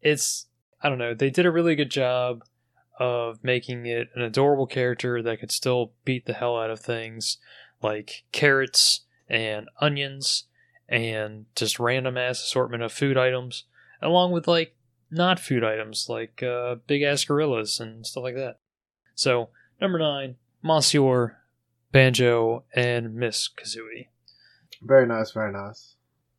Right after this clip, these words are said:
Speaker 2: Now, I think, you know, mine won't really compare or really have a good contrast with that, but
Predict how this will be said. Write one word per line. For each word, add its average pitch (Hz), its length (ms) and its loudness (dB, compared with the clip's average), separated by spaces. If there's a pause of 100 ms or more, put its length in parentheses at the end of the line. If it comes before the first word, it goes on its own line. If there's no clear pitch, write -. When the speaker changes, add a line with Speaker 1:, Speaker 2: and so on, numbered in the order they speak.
(220)
Speaker 2:
Now, 127 140 0
I 143 100 6
think, 151 320 -2
you 147 100 0
know, 127 440 4 (480)
mine 143 380 4
won't 147 200 6
really 139 180 4
compare 131 680 2 (300)
or 127 320 8
really 127 320 8
have 113 240 2
a 104 380 0
good 143 200 0
contrast 131 540 2
with 151 100 -2
that, 156 260 2
but 110 240 4